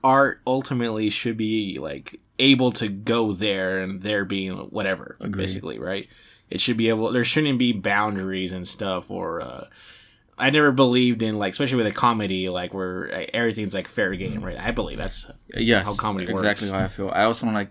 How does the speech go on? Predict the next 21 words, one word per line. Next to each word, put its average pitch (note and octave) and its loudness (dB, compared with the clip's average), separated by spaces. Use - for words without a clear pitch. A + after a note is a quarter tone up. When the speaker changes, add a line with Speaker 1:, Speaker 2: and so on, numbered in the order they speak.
Speaker 2:
this G2+ -6
idea F#2+ -4
of F#2 -10
punching G2+ -8
down G2+ -4
because G2 -6
it's, - -4
it's G#2 0
a F#2+ -2
douchebag G#2+ -4
thing G#2 -6
to G2 -10
say G#2+ -2
because G2 -6
they're F#2+ -4
saying, G#2 -4
like, F#2 -6
"We're G2+ -2
better G#2 -2
than A2+ -4
you. C3+ -4